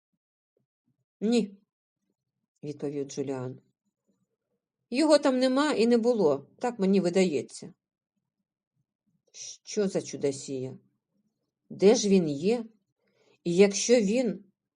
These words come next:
займається тут важливими справами, то де його речі?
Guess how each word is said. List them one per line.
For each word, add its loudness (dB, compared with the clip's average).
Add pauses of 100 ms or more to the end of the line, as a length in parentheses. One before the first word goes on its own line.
займається 2
тут -2
важливими 2
справами, -2 (360)
то 0
де 0
його 0
речі? -6